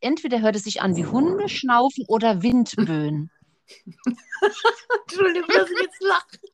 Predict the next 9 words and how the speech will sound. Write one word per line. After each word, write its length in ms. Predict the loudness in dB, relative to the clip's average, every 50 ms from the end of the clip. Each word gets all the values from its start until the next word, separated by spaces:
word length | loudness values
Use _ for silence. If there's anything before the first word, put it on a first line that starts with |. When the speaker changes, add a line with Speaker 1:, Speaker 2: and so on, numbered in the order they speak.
| -16 -8 -4
Speaker 1:
<laughs> 460 | -4 -4 -4 _ -6 -4 0 -2 -2 _ _ _ _ -20 -20 _ _ -20 -20 _ -8 -2 -2 -2 -2 -4 -4 -2 -2 -2 -4 -6 -4 -4 -4 -4 _ _ _ _ _ _ _ _ 2
Sind 200 | 4 4 6 6
die 80 | 4
Hunde 200 | 6 6 4 4
Speaker 2:
Also 140 | 4 4 4
Speaker 1:
mit 160 | 4 4 4 2
im 120 | 2 2
Büro? 400 | 2 2 2 4 4 4 4 2 0 _ _ _ _
Speaker 2:
Nein, 460 | 0 2 4 4 4 4 2 0 -4